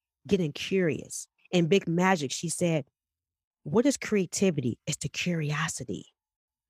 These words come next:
Being curious of something, being curious of, 'Do I have a gift? What are my gifts?'" That's the first step, is getting curious about the things that's inside of you.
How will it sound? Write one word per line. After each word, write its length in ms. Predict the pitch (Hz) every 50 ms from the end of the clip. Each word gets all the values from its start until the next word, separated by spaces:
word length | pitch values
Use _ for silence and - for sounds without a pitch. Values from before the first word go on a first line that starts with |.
| - 143
Being 260 | 202 214 220 190 165
curious 640 | - - - - 214 233 240 254 247 220 190 165 -
of 160 | - 156 139 -
something, 540 | - - 147 147 139 - _ - - - _ _ _ - - - - -
being 200 | 185 214 202 196
curious 560 | - - - 226 240 262 269 254 220 - -
of, 180 | 175 156 143 - _ _ _ _ _ _ _ _ - 131
'Do 240 | - 151 147 165 214
I 60 | 247
have 260 | 254 254 277 285 269
a 80 | 285 285
gift? 360 | 254 - 302 311 311 311 - _ _ _ _ _ _ _ -
What 160 | 160 185 202
are 160 | 233 262 285 269
my 200 | 226 180 151 147
gifts?'" 340 | - - 156 127 120 - - _
That's 200 | - 196 233 277 -
the 140 | - 196 - _ -
first 220 | 185 175 151 -
step, 340 | - _ - 247 202 151 - -
is 120 | - -
getting 300 | - - - 190 190 175
curious 540 | - - - - 262 269 294 294 277 254 -
about 400 | 208 151 - 175 165 151 - - - - - - _ _ _
the 120 | - 170 - _ _
things 260 | - 226 233 240 220 -
that's 160 | 190 165 -
inside 440 | - 156 156 - - 185 180 214 226 220
of 120 | 190 135
you. 180 | 135 123 120